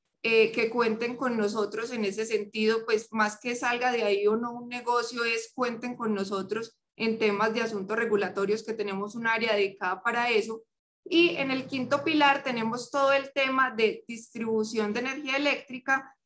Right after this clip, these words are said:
con, eh, respaldo, calidad de energía y activos eléctricos, todo el tema de transformadores, subestaciones, eh, eh,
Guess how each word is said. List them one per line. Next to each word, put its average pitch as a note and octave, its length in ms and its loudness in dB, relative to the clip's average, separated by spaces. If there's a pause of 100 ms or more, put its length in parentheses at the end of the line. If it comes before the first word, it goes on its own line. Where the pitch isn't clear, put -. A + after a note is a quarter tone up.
(220)
con, C#4 520 2
eh, A3+ 560 4
respaldo, A#3 800 0
calidad G#3+ 340 2
de G#3 60 2
energía B3+ 480 -2
y A3+ 80 0
activos G#3 420 0
eléctricos, B3+ 600 -4
todo A3 100 -2
el G#3+ 120 -4
tema A3+ 240 -2
de A3 60 -6
transformadores, G#3 960 0
subestaciones, A3 1080 0 (380)
eh, G#3+ 640 6 (1120)
eh, A3 380 -2